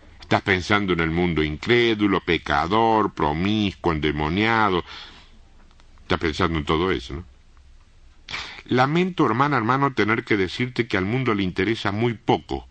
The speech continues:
que vos te des cuenta que no cree en nada. Si hasta lo publicita.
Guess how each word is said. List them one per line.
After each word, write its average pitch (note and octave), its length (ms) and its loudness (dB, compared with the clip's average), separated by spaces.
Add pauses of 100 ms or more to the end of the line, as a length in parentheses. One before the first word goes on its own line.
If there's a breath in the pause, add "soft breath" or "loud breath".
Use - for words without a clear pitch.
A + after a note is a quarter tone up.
(180)
que E2+ 120 2
vos F2+ 200 -4
te F2+ 140 0
des D#2 140 -4
cuenta D#2+ 380 -2
que D2 120 -4
no C#2+ 160 -6
cree D2+ 240 -2
en C2+ 120 -8
nada. B1+ 340 -6 (1700)
Si - 160 -6
hasta D3+ 180 -2
lo D3 100 2
publicita. D3 760 -4